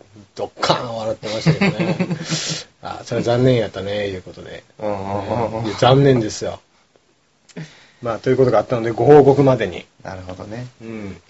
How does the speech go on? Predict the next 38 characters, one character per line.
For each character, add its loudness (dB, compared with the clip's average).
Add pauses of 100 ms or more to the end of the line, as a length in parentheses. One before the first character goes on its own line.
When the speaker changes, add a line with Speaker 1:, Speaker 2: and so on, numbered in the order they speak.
(240)
Speaker 1:
で、 -4
も 4
う 0
一 0
つ 0
前 2
回 4
の -2
お -6
さ 0
ら 2
い 0
で、 4
Speaker 2:
は -6
い -6
は -10
い。 -14 (120)
Speaker 1:
あ -10
の、 -12
怠 4
け 2
者 2
の 2
話 0
を -8
し -12
て -12
た -14
で -20
し -20
ょ？ -12
Speaker 2:
う -2
ん 2
う 0
ん -2
う 0
ん -4
う -6